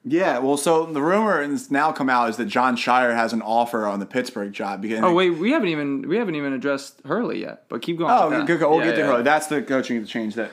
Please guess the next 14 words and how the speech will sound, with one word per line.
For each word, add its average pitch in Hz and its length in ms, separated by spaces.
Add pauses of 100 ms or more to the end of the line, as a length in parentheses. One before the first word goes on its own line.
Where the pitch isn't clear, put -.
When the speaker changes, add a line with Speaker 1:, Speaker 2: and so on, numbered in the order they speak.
Speaker 1:
we 117 120
had. 104 100
But 139 200 (340)
offi-, 143 220 (100)
officially, 170 480
so 143 240
Scheyer 160 680
apparently 151 460
has 127 140
been 123 160
offered 123 400
the 107 80
Pittsburgh 117 440
job, 98 380